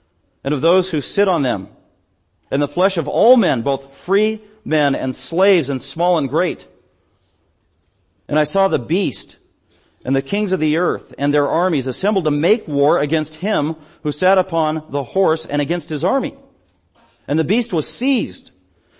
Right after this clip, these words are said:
and with him the false prophet, who performed the signs in his presence by which he deceived those who had received the mark of the beast and those who worshipped his image."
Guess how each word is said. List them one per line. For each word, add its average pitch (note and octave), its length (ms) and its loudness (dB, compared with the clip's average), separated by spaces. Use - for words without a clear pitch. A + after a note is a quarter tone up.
and E3 180 0
with G#3+ 160 6
him F3+ 160 0
the C#3 100 -4
false F3+ 300 2
prophet, F#3 440 0
who D#3 100 -4
performed G3+ 420 0
the A3 60 2
signs C#3+ 420 -2
in C#3+ 160 -4
his B2+ 120 -2
presence C3+ 400 -2
by D3 160 0
which D#3 220 -2
he D#3 100 -4
deceived E3+ 420 -6
those C#3 320 2
who D3 60 -2
had C3+ 80 0
received D3+ 380 -4
the D3+ 60 -4
mark C#3 260 -2
of C3+ 80 -2
the A#2+ 60 -6
beast A#2+ 440 -8
and C3+ 140 -4
those D3 260 4
who D3 100 -2
worshipped C#3+ 420 -2
his B2 180 -6
image." C#3+ 400 -4